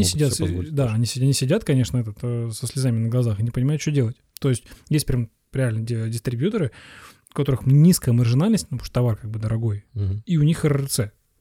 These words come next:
Speaker 2: То есть
Speaker 1: Ну
Speaker 2: и,
Speaker 1: да.
Speaker 2: соответственно, комиссию просто увеличивают, они могут, э, никак сделать. Такой вопрос.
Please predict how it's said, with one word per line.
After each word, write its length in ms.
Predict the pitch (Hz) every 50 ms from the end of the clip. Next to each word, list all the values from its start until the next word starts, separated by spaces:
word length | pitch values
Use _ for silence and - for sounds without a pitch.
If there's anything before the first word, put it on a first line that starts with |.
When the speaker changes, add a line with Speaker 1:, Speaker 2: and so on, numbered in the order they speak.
| _ _
Speaker 2:
То 120 | _ - 110
есть 180 | 104 101 - - _ _ _ _ _ _ _ _
Speaker 1:
Ну 100 | - 104
Speaker 2:
и, 140 | 101 139 135
Speaker 1:
да. 60 | -
Speaker 2:
соответственно, 420 | - - 139 - 156 135 - 147 139
комиссию 360 | - 151 160 147 - - 123
просто 280 | - - 120 - -
увеличивают, 440 | 120 120 123 135 208 220 - 175 -
они 120 | 135 131 131
могут, 260 | 131 117 113 113 -
э, 40 | 120 117 113 113 113 113 113 113 110 110 110
никак 280 | 113 120 - 113 113
сделать. 300 | 107 110 107 101 107 - - - - - - - - - - - - _ _ - -
Такой 180 | 139 - 202
вопрос. 320 | 208 190 - 170 117 104